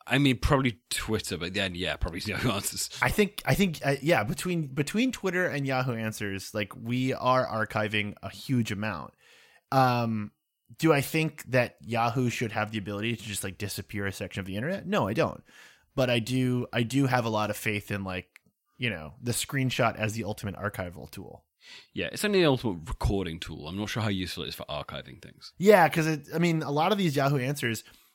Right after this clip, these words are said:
Speaker 2: they don't have timestamps. They say, like, two years ago, but I don't even know when that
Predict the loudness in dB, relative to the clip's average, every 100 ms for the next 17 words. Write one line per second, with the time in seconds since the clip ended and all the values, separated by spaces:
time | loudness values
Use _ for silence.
0 | _ _ _ _ 2 4 6 4 2 2
1 | 0 0 -2 -2 -2 0 0 -2 -4 -4
2 | -2 0 0 -2 -2 -2 0 -2 -6 -10
3 | _ -4 0 2 2 2 2 2 2 0
4 | 0 -2 -4